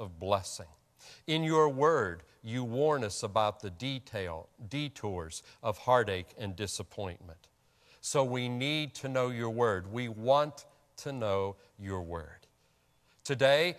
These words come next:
by your Holy Spirit, empower me for the preaching and teaching of your word. Because, Father, you know, I know, this congregation knows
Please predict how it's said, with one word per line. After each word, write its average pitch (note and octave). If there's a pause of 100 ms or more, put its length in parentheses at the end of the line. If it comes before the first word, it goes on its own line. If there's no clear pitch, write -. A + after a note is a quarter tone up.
(160)
by B2+
your C#3
Holy C#3+
Spirit, A2+ (180)
empower D3
me D3
for C#3
the A#2
preaching D3+ (220)
and C#3+
teaching C3+
of F#2
your F2+
word. D#2+ (440)
Because, A2
Father, C3+
you C3
know, D3+ (160)
I B2+
know, B2 (200)
this B2+
congregation A#2+
knows -